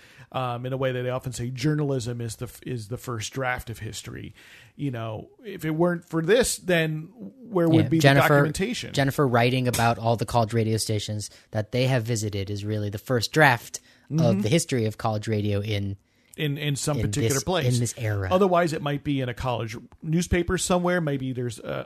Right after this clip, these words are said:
Speaker 2: Right.
Speaker 1: isolated news reports sometimes, uh, when a, a, a station does something of note to the, uh,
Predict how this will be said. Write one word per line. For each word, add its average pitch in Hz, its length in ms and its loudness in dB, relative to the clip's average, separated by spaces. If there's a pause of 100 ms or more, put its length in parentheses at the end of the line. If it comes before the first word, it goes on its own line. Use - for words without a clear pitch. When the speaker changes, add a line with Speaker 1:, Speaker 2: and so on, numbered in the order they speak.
Speaker 2:
Right. 151 120 2
Speaker 1:
isolated 147 520 0
news 139 240 -2
reports 190 480 0
sometimes, 175 680 -2
uh, 135 300 -2
when 127 240 -4
a, 120 240 -6
a, - 360 -8
a 131 60 -8
station 139 400 -4
does 123 180 -2
something 127 380 -6
of 110 140 -10
note 127 400 -4
to 127 220 -6
the, 117 260 -8
uh, - 160 -10